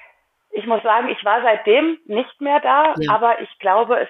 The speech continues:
Speaker 1: wär auch jetzt nicht mehr schlimm,
Speaker 2: Ja.
Speaker 1: weil ich's eben in, in Liebe loslassen konnte,
Speaker 2: Mhm.
Speaker 1: weißt du?
Speaker 2: Mhm.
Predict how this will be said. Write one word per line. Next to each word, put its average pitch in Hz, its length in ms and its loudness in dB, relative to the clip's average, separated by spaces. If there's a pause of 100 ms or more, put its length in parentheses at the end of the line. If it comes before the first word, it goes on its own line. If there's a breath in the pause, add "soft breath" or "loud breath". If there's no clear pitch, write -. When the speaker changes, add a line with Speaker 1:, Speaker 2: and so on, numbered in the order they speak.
(100)
Speaker 1:
wär 208 220 0
auch - 160 -6
jetzt 202 340 -2
nicht 202 300 -14
mehr 202 200 -2
schlimm, 165 500 -4
Speaker 2:
Ja. 185 120 -2
Speaker 1:
weil 180 80 -2
ich's 196 140 -8
eben 196 440 -6
in, 196 240 -4
in 220 180 -2
Liebe 269 220 0
loslassen 254 520 -2
konnte, 147 340 -12
Speaker 2:
Mhm. 147 340 0
Speaker 1:
weißt 180 260 -10
du? 240 300 -4
Speaker 2:
Mhm. 156 360 -4